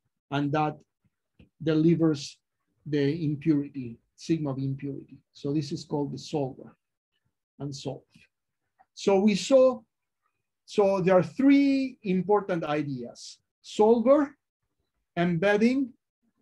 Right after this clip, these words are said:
and projection. And if you have these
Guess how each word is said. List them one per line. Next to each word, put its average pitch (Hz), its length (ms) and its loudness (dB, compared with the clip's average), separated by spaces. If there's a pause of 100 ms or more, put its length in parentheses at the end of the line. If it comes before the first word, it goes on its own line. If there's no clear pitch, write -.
(600)
and 180 840 -2
projection. 156 720 -4 (1200)
And 170 240 2
if 175 160 -2
you 190 120 2
have 214 400 2 (460)
these 180 580 -6